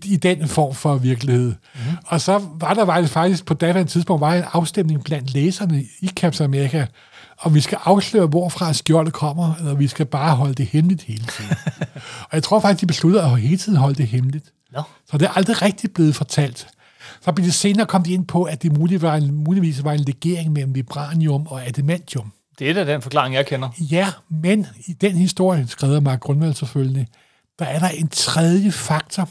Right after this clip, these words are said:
Speaker 1: der bliver kun antydet.
Speaker 2: Åh, Gisbjerg.
Speaker 1: Så det er
Speaker 2: Åh,
Speaker 1: ikke
Speaker 2: Emmer.
Speaker 1: kun en legering. Der er en tredje enhed, en tredje ingrediens, som ingen ved, ved, hvad er, og forhåbentlig aldrig bliver afsløret.
Speaker 2: Okay.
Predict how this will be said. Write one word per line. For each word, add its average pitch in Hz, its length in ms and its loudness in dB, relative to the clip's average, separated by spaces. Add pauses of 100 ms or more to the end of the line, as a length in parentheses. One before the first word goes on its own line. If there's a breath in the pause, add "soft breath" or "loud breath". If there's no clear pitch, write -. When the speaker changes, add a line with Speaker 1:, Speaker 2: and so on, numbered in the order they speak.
(160)
Speaker 1:
der 160 80 -2
bliver 151 320 0
kun 185 280 2
antydet. 175 800 0 (440)
Speaker 2:
Åh, - 280 -2
Gisbjerg. - 400 -4 (320)
Speaker 1:
Så 170 220 0
det 175 220 2
er 156 80 -2
Speaker 2:
Åh, 180 60 0
Speaker 1:
ikke 214 180 2
Speaker 2:
Emmer. - 120 -2
Speaker 1:
kun 233 300 0 (200)
en 180 80 -2
legering. 160 540 0
Der 170 60 2
er 165 180 0
en 185 220 0
tredje 190 640 0
enhed, 175 400 2
en 160 120 -2
tredje 170 560 0 (360 soft breath)
ingrediens, 165 520 -2
som 165 180 -6
ingen 170 320 0
ved, 156 140 -2 (180)
ved, 156 200 -4
hvad 151 120 -4
er, 120 180 -4 (360 loud breath)
og 147 160 0
forhåbentlig 143 420 4
aldrig 143 280 2
bliver 147 200 2
afsløret. 110 600 -6 (220)
Speaker 2:
Okay. - 180 -18